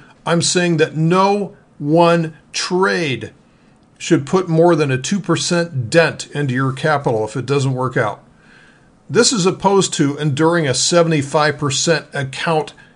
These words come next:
haircut after one trade, like many have seen, simply because they use positions that put too much of their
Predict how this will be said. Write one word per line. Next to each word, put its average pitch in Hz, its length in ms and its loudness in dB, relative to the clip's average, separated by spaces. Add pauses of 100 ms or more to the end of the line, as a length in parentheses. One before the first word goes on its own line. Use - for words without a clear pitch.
(100)
haircut 160 720 0 (220)
after 147 320 0
one 147 300 4
trade, 143 460 -2
like 139 280 0
many 170 420 0
have 135 180 -2
seen, 131 420 -6 (240)
simply 185 460 0
because 147 440 0
they 127 100 -4
use 135 320 -2
positions 139 680 -4
that - 200 -8
put 139 240 -6
too 214 160 -4
much 226 280 0
of 120 160 -4
their 143 400 0